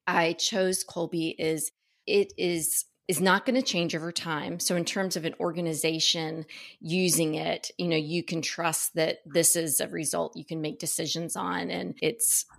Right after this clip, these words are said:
it's valid and, and reliable. And it, it really sh-,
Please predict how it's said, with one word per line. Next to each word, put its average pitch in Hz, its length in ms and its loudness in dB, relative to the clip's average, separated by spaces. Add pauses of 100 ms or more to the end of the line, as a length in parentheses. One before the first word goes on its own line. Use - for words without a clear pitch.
it's - 220 -2
valid 156 420 0
and, 165 160 -4 (120)
and 156 200 0
reliable. 165 680 2 (580)
And 196 400 4
it, 214 220 2 (760)
it 214 200 4
really 254 340 2
sh-, - 220 -8